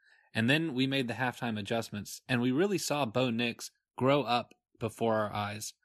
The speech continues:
He made a couple freshman mistakes in the first half, and then he just took over. And to watch him, you know, down the stretch, corral the team together,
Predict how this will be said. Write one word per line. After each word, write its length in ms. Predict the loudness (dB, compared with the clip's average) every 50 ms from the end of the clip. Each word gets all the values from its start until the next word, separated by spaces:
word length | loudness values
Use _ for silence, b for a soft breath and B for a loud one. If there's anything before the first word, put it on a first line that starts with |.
| _ _ _ _ _
He 100 | -4 -2 0
made 160 | 2 2 2
a 40 | 0
couple 300 | 0 0 0 0 0 -2 -2
freshman 420 | 0 -2 -2 -2 -2 -4 -4 -4
mistakes 420 | -4 -4 -2 -2 -2 -2 -4 -6
in 60 | -6 -6
the 60 | -6
first 340 | -4 -2 -2 -2 -2 -4 -2
half, 340 | 0 0 0 0 -2 -6 _ b b b b b b b
and 120 | 0 0
then 80 | 0 0
he 120 | -2 -2
just 300 | -2 -2 -4 -4 -8 -4
took 180 | -4 -4 -4 -4
over. 420 | -6 -6 -6 -6 -6 -10 -16 -18 _ _ _ _ _ -2
And 140 | -2 0 0
to 80 | 0
watch 360 | 2 2 2 2 2 -2 -6 -4
him, 380 | -2 -2 -2 -2 -4 -6 -8 b b b b b b b
you 100 | 0 0
know, 100 | 2 2
down 300 | 2 2 2 2 2 0
the 60 | -2
stretch, 640 | -2 -4 -2 2 4 4 4 4 2 -2 -10 -12 -12 _ _ _ _ _ _ _ _ -2
corral 380 | 2 4 6 8 8 6 6
the 100 | 4 2
team 240 | -2 0 0 0 2
together, 560 | 2 2 4 4 4 4 4 2 0 0 -2